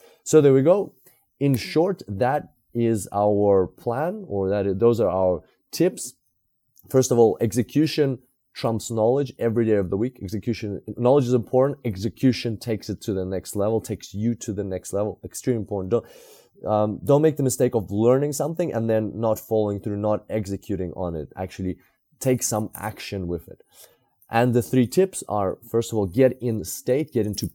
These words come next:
peak state, make yourself get into a state where you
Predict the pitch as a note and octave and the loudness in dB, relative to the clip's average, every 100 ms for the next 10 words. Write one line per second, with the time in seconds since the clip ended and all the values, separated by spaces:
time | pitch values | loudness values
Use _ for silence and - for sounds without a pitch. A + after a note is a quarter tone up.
0 | - D3 C#3+ - - - C3+ F3+ - - | -4 -4 -4 -12 -10 -4 -2 -4 -12 -18
1 | _ - G#2+ B2 A#2+ A#2 - G2+ G2+ F#2+ | _ -8 -2 -2 -2 -8 -4 -2 -2 -6
2 | - G2+ G2+ F#2+ F#2 A2 G2+ G#2 G2+ G#2 | -6 -4 -4 -6 -6 -2 0 0 0 0
3 | C3+ C3+ A2+ | 2 2 0